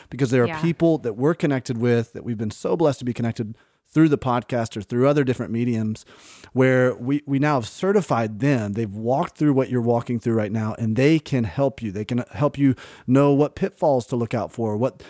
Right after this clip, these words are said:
Speaker 1: what your propensities might be in this season. And so you should definitely go to nothingiswasted dot com slash coaching if you wanna check that out. But you can also check out all the other things that we have available to you, um,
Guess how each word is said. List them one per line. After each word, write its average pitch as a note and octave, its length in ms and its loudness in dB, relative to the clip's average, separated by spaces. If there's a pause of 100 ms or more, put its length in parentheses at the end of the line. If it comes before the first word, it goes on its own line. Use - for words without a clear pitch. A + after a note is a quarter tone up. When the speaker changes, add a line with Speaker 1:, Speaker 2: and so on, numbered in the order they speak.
(200)
Speaker 1:
what C3+ 160 0
your D3+ 100 0
propensities D3+ 580 0
might A#2+ 160 0
be A#2+ 140 0
in A2+ 80 2
this A2+ 140 0
season. A2+ 340 0
And A2 100 0
so B2+ 220 4 (380)
you C#3+ 100 4
should C#3 160 -2
definitely F#3 300 2
go G#3 80 4
to E3+ 60 4
nothingiswasted C3 680 0 (180)
dot B2+ 260 -2
com B2 400 0
slash B2 480 -4 (180)
coaching C#3+ 520 0
if B2 120 -8
you C3+ 80 0
wanna B2 120 2
check C#3+ 220 -2
that B2 120 2
out. B2+ 180 0
But D3 100 -2
you D#3 100 -2
can F#3 140 -2
also G3 280 -2
check E3 240 -2
out C#3 180 -2
all D#3 220 -2
the F3 160 0
other D3 280 2
things C3+ 360 0
that - 80 -6
we B2+ 100 0
have B2+ 140 2
available A2+ 340 2
to A2 160 -6
you, G2 160 -4 (400)
um, A#2 400 2